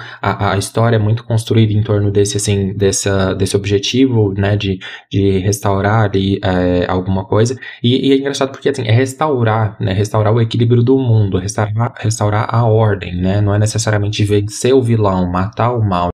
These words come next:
destruir aquilo que é ruim. É assim, é, é, é equilibrar as coisas, é entender que cada coisa tem o seu lugar ali no universo,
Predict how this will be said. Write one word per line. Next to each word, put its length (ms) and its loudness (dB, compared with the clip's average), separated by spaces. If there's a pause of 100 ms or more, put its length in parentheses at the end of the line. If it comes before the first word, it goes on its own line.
(120)
destruir 420 0
aquilo 380 0
que 180 0
é 120 0
ruim. 440 2 (460)
É 80 2
assim, 320 0
é, 140 2
é, 400 2
é 20 6
equilibrar 640 2
as 140 -2
coisas, 420 0
é 40 0
entender 380 0
que 140 -6
cada 360 -2
coisa 360 2
tem 240 2
o 40 0
seu 300 0 (320)
lugar 440 2
ali 180 0
no 100 0
universo, 640 0